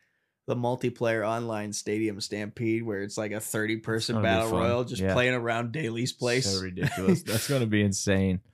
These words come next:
Speaker 2: I did, I wanted to ask Danny Palm though,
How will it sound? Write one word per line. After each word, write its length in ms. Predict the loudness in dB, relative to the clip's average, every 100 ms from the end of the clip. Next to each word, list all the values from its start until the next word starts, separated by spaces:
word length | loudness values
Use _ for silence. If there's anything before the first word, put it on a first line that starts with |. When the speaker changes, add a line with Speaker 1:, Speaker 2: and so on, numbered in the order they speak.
| _ _ -2
Speaker 2:
I 100 | 2
did, 180 | 4 4
I 120 | 4
wanted 260 | 4 4 4
to 80 | 4
ask 340 | 4 4 4
Danny 240 | 4 4 2
Palm 360 | 2 2 4
though, 320 | 2 2 0